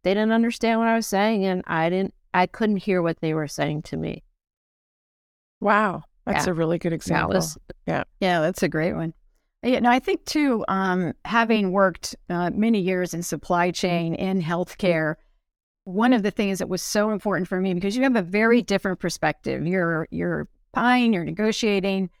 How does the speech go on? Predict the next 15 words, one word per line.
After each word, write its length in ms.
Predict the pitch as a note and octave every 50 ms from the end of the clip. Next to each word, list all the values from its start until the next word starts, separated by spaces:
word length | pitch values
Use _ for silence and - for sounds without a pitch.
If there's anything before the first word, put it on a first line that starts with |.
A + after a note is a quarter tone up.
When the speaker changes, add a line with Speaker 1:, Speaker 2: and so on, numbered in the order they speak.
| _ _ -
Speaker 3:
you 60 | G3+
know, 200 | G3+ G3 F#3+ F#3+
it 140 | D#3+ F3 F3
becomes, 540 | F#3+ F#3 - - G#3 G#3 G3+ G3+ F#3+ - - -
uh, 280 | - F#3+ F3+ F3 F3 E3+
very 180 | D#3+ G3 G3+ G3+
much 220 | F#3+ F#3+ F3+ -
a 60 | F#3+
numbers 460 | F3 F3 F3 E3+ F3 E3 E3+ E3 D#3 -
game. 400 | - D#3+ D#3 - - - - - _ _ _ -
What's 180 | G#3+ - -
really 340 | B3 A3+ C#4+ D4+ D4 D4 C4+
important 560 | B3+ A#3 - - A#3 A3 G#3 F3+ F3+ E3+ -
is 380 | - F#3+ F#3 F#3 F3+ - - -
to 600 | - - G3 F#3 F3+ F3+ F3 E3+ E3+ E3+ D#3 -